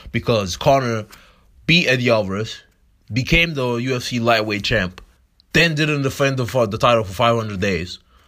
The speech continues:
Tony, Tony, Tony, like, 'cause Tony was kinda supposed to be next. Khabib was in, somewhere. But, like, Tony, Tony wanted to fight, and then they had the interim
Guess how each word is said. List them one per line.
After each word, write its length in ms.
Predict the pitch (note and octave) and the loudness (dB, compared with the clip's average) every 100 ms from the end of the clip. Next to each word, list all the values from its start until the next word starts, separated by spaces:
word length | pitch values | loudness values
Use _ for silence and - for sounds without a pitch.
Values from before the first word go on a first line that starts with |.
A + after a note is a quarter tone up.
| _ _ - | _ _ 2
Tony, 480 | F#3 F#3 D3+ D#3+ _ - - _ _ - A#2 | 4 4 0 -4 _ -20 -20 _ _ -8 0
Tony, 400 | E3 F3+ D#3+ C3 | 4 4 2 0
Tony, 420 | D#3 D#3 E3 C#3+ | 0 0 2 0
like, 340 | B2+ A#2+ A2 | 4 4 2
'cause 200 | G2 A2+ | -4 -4
Tony 240 | - F#3 D#3 | 0 0 0
was 260 | A2+ - | -4 -8
kinda 320 | - B2 B2 G2 | -4 -2 0 -2
supposed 360 | A2 G#2 G#2+ | -6 -4 -4
to 60 | F#2+ | -2
be 120 | F#2+ | -2
next. 280 | G2 F#2+ - | -2 -4 -6
Khabib 300 | G#2+ B2 A#2 | -4 -2 -2
was 440 | G#2 F#2+ F2+ - | -2 -6 -6 -10
in, 440 | G#2 F2+ C2 - - | -10 -10 -10 -14 -14
somewhere. 400 | - A#2 G2 F2 - - - - - | -4 -4 -2 -6 -10 -20 -20 -20 -6
But, 120 | B2 B2+ | 0 4
like, 220 | B2 A#2+ | 4 2
Tony, 540 | - E3+ E3+ D#3+ C#3+ B2+ | 0 2 4 2 0 0
Tony 260 | E3+ E3 D#3 | 2 2 2
wanted 280 | C#3+ C3+ | 0 0
to 40 | A2 | -2
fight, 320 | C3 B2 A#2+ | 2 4 4
and 160 | A#2+ C3 | 0 0
then 140 | C#3 | 2
they 80 | C3+ | 2
had 240 | C3+ B2+ | 2 2
the 120 | B2 | 2
interim 680 | C3 D3+ C#3 A#2+ A#2 B2+ - | 0 0 0 0 0 -4 -12